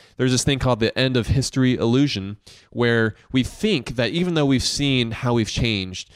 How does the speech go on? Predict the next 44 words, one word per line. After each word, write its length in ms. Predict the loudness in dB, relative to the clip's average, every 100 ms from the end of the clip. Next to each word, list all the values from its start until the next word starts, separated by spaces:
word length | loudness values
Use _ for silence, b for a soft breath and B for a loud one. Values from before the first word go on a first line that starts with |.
| b b
in 100 | -4
the 80 | -2
past, 520 | 0 -2 -4 -10 -14 _ _
right? 200 | -2 -2
Like, 160 | -2 -2
we 100 | -2
can 120 | -2
look 140 | -2
back 180 | -2 -2
at 60 | -2
the 40 |
last 280 | 0 0 -2
twenty 160 | -4
years 240 | 0 0 -2
and 80 | -4
see 180 | -2
how 280 | 0 2 2
we've 200 | 2 0
changed 320 | 0 -2 -2
as 120 | -4 -4
people. 340 | -4 -4 -8 _ -2
We 80 | 0
still 260 | 2 0
think 380 | 0 0 -2 0
that 140 | 0
who 100 | 2
we 160 | 2 4
are 140 | 2
today 680 | 0 -2 0 2 4 4 2 0
is 220 | -2 2
who 140 | 2
we're 180 | 4 2
gonna 180 | 0 -2
continue 460 | -4 0 0 0
to 140 | -2 -4
be 300 | -4 -4 -6 b b
for 140 | -6
the 80 | -4
next 300 | -2 -4 -4
twenty, 420 | -6 -4 -2 -4
thirty, 340 | -4 0 0
forty 280 | 0 0 0
years, 340 | 0 0 0 0
whatever. 340 | 0 -2 -6